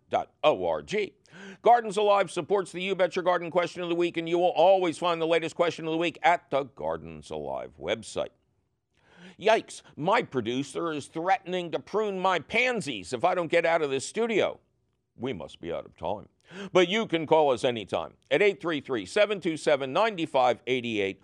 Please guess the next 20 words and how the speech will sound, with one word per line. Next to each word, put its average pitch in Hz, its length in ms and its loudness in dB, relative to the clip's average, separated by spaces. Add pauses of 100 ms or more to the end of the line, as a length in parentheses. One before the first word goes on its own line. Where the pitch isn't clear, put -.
(200)
or 196 140 4
send 156 240 0
us 139 100 -4
your 127 180 0
email, 117 280 -2
your 110 140 -2
tired, 127 320 2
your 120 80 0
poor, 120 240 0
your 127 180 0
wretched 143 420 -2
refuse 156 520 -2
teeming 202 420 0
towards 143 240 0
our 131 140 4
garden 117 340 2
shore 101 440 -2 (340)
at - 260 2
Y 120 340 4
B 170 360 -2